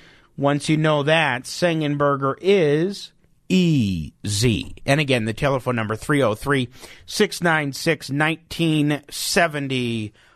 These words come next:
if you want to be a part of the program that way, right here live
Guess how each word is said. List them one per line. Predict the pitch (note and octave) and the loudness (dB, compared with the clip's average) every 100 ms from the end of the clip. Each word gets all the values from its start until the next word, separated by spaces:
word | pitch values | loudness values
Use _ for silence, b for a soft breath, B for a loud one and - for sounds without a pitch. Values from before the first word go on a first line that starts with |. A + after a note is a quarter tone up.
| b b F#2 G#2+ D3 C3+ B2 | b b -8 -2 0 2 0
if | A2 | -4
you | A2 | -2
want | A2 A2 | 0 0
to | G2 - - | 0 -6 -8
be | C3 B2 G#2 | -2 0 0
a | |
part | G#2 C3 A#2+ | -2 0 0
of | F#2 | -2
the | F#2+ | -4
program | - A#2 F#2 G2+ G2 F#2+ - | 0 0 -2 -2 -2 -2 -4
that | G#2 A2 A2+ A2 - - | -2 0 0 -2 -10 -20
way, | - G2 C3+ G2+ F#2+ | -6 0 2 2 2
right | A2+ F3+ F3+ | 2 0 0
here | F#3 D3+ B2+ | 0 2 2
live | D#3 C#3 G2+ G#2+ | 2 2 0 -6